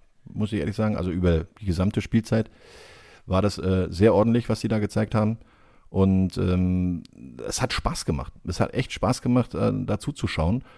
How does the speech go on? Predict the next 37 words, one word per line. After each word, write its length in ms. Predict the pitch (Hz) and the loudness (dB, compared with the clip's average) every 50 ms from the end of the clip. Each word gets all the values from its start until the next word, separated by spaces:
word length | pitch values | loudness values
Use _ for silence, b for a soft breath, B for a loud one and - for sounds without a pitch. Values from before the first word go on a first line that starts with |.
| B B B B B B B | B B B B B B B
Wobei 240 | 92 85 98 98 107 | -2 2 2 2 4
ich 80 | 107 | 4
ja 100 | 117 101 | 4 4
vorher 240 | - - 120 120 120 | 4 4 4 4 4
schon 140 | - - 110 | 4 2 2
gedacht 240 | 107 107 107 101 - | 4 4 2 2 2
habe, 200 | 98 95 - - | 0 0 0 -2
„Oh, 200 | 78 78 82 82 | -2 0 0 2
nachts 340 | 85 92 98 - - - | 2 2 0 0 -4 -4
um 240 | - - - 95 87 | -2 0 0 0 0
zwei 880 | - - - - - 85 78 80 82 82 85 87 85 85 85 87 - | -2 -6 -8 -6 -6 -4 -4 -2 -2 -2 -2 -2 -2 -2 -2 -2 -4
und 220 | - - 90 92 85 | -4 -4 -4 -4 -2
dann 680 | 92 87 92 95 95 95 87 73 76 64 69 69 73 76 | -2 -2 0 0 0 -2 -2 -4 -8 -12 -14 -14 -14 -14
so 160 | 85 92 107 | -10 -6 -6
ein 60 | 104 98 | -6 -6
Spiel, 540 | - - - 98 98 98 101 101 101 98 | -6 -6 -4 0 2 2 4 2 2 0
wo 140 | 92 98 101 | 0 -2 -4
es 180 | 98 - - - | -4 -6 -8 -12
denkst, 480 | 76 87 101 101 98 110 107 - - - | -10 -8 -4 0 2 2 2 0 -2 -10
es 120 | 98 - | -12 -10
geht 240 | - 98 92 - - | -6 -6 -6 -4 -4
nicht 160 | 101 90 - | -4 -4 -4
um 100 | 101 101 | -4 -4
so 80 | 92 98 | -4 -4
richtig 380 | 95 95 90 - - 95 - | -4 -6 -6 -6 -6 -8 -8
viel.“ 420 | - - 95 95 95 98 95 92 - B B B B B B B | -6 -6 -4 0 2 2 2 2 0 B B B B B B B
Doch, 160 | - - - - | 0 0 0 0
doch, 240 | 302 285 - - | -2 -4 -4 -6
das 180 | - - - - | -8 -6 -2 0
war 160 | 127 131 123 | 0 2 2
wirklich 440 | 143 160 - - 214 196 - - - | 0 -2 -2 -2 -6 -6 -6 -4 0
nicht 280 | - 143 175 - - - | 2 2 2 0 -2 -4
schlecht, 320 | - 214 185 175 - - | 0 0 0 0 0 -4
was 160 | 147 131 - | -4 -4 0
da 80 | - 135 | -2 -2
passiert 400 | - 131 120 - - 151 156 - | 0 0 -2 0 0 -2 -2 -2
ist. 180 | 190 - - | -4 -6 -6